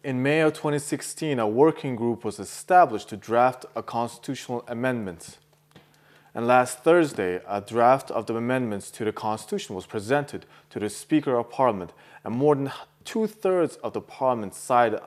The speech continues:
signed off on the, on the draft bill. So, um, uh, uh, this, this would be the second time, uh, the Parliament would be s-, amending the c-, constitution. And do you think that, um,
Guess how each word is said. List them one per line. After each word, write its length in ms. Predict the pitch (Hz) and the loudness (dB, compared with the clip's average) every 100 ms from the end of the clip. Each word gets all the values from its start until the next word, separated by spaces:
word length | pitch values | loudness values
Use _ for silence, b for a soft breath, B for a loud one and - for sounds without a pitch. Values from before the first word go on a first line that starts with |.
| - | -12
signed 320 | - 135 120 | -4 -2 2
off 200 | 104 101 | 2 2
on 160 | - 101 | -6 -10
the, 80 | 98 | -10
on 140 | 104 | -10
the 60 | 95 | -12
draft 400 | 92 104 98 - | -2 0 0 -2
bill. 220 | 82 78 B B B B B | -10 -10 B B B B B
So, 400 | - 135 120 - - | 2 6 6 2 -2
um, 220 | 123 113 - 131 | -2 -2 -8 -2
uh, 380 | 120 117 117 117 - | 2 2 2 -2 -4
uh, 220 | 113 113 | -2 0
this, 240 | 131 139 | -2 -2
this 340 | 139 127 151 - | -4 0 0 2
would 120 | 135 | 0
be 80 | 135 | 0
the 100 | 131 | -2
second 560 | - - 160 143 143 | -4 0 2 2 -2
time, 540 | - - 127 123 117 101 B B B - | -4 0 2 2 0 -6 B B B -2
uh, 260 | 101 101 101 - _ | 2 2 0 -8 _
the 80 | 104 | -6
Parliament 400 | - 120 120 113 | 0 4 4 2
would 120 | 110 | -2
be 100 | 101 | -4
s-, 280 | 104 - - _ _ - | -8 -10 -14 _ _ -6
amending 440 | 117 127 120 107 | 0 0 0 -2
the 80 | 101 | -4
c-, 60 | - | -8
constitution. 760 | - 101 95 - - 101 - 87 B B B B | -12 -8 -8 -10 -12 -12 -12 -14 B B B B
And 440 | 98 101 104 101 - _ _ _ - | -4 -2 -2 -6 -14 _ _ _ -2
do 80 | |
you 140 | 139 170 | 0 0
think 280 | - 170 143 | -2 -2 2
that, 220 | 120 - | 2 2
um, 360 | 110 104 101 | 2 2 -2